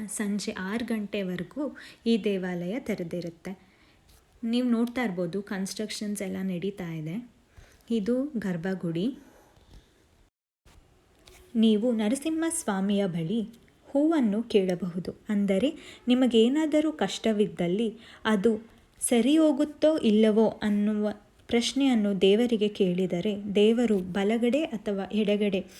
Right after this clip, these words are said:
ಹೂವನ್ನು ಕೊಡುವ ಮೂಲಕ ನಿಮ್ಮ ಪ್ರಶ್ನೆಗಳಿಗೆ ಉತ್ತರವನ್ನು ನೀಡುತ್ತೆ.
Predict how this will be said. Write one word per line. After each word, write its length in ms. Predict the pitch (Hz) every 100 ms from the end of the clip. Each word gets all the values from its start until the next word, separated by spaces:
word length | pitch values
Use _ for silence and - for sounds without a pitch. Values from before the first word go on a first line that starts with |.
| - - -
ಹೂವನ್ನು 540 | 269 254 208 196 262
ಕೊಡುವ 400 | 240 240 220 285
ಮೂಲಕ 480 | 277 220 196 180 - 208
ನಿಮ್ಮ 300 | 214 240 320
ಪ್ರಶ್ನೆಗಳಿಗೆ 720 | 339 226 214 220 196 180 185
ಉತ್ತರವನ್ನು 720 | 262 208 - 214 190 185 262
ನೀಡುತ್ತೆ. 800 | 294 214 180 180 - 190 - -